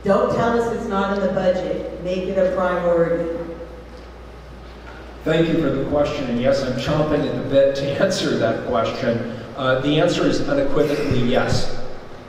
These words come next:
Speaker 2: And since the day I took office, I have fought hard to improve the situation in the Portland Police Bureau in terms of personnel, in terms of the tools that they have access to, in terms of the resources that they have,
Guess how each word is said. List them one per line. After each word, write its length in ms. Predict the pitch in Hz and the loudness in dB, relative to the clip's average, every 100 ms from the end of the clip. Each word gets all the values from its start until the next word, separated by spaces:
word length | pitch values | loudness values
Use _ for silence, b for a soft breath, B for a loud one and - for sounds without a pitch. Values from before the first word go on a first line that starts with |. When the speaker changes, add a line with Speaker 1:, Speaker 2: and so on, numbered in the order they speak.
| - | -4
Speaker 2:
And 140 | 269 262 | 0 0
since 280 | 262 277 139 | 0 -2 -2
the 160 | - | -2
day 240 | 135 147 160 | 0 2 2
I 160 | 160 | 0
took 260 | - 151 147 | 0 -2 0
office, 760 | 131 131 139 123 110 - - - | 0 0 0 0 -2 -2 -6 -2
I 140 | 131 | 0
have 300 | 131 - - | 0 -2 -2
fought 380 | 123 113 - - | 0 0 -2 -8
hard 880 | - - 143 117 - - - - - | -4 2 4 4 2 -2 -4 -6 -6
to 100 | 131 | -4
improve 1120 | 127 123 120 120 - 160 147 139 131 131 - | -4 -4 -4 -6 -6 0 2 4 2 0 -4
the 80 | 120 | -6
situation 760 | - 135 - 131 117 117 117 123 | -6 -6 -6 -2 0 0 -2 -4
in 80 | 117 | -4
the 80 | 110 | -2
Portland 340 | 127 120 113 117 | 0 0 -2 -4
Police 260 | 117 113 | -4 -4
Bureau 340 | - 113 98 98 | -4 0 0 0
in 60 | |
terms 280 | - 113 - | -2 -4 -4
of 120 | - | -8
personnel, 840 | 117 113 117 113 113 - - - B B 123 | -4 -4 -4 0 2 2 2 2 B B 4
in 80 | 120 | 0
terms 360 | 120 123 120 | 0 0 -2
of 140 | 120 113 | -2 -4
the 180 | 104 - | -6 -6
tools 680 | - 143 156 165 160 - | -2 2 2 2 0 -4
that 160 | 135 139 | -6 0
they 180 | 139 127 | 4 4
have 180 | 127 131 | 4 2
access 640 | 127 131 131 139 139 139 | 0 0 0 0 0 -2
to, 260 | 147 143 139 | -2 -2 -2
in 100 | 120 | -4
terms 320 | 120 123 120 | -2 -2 -2
of 120 | 110 | -4
the 80 | 127 | -6
resources 1000 | 123 147 151 120 120 113 113 117 113 - | -4 -4 -4 -2 0 0 -2 -4 -6 -6
that 160 | 117 113 | -6 -2
they 220 | 110 110 | -2 0
have, 300 | 110 110 | 0 0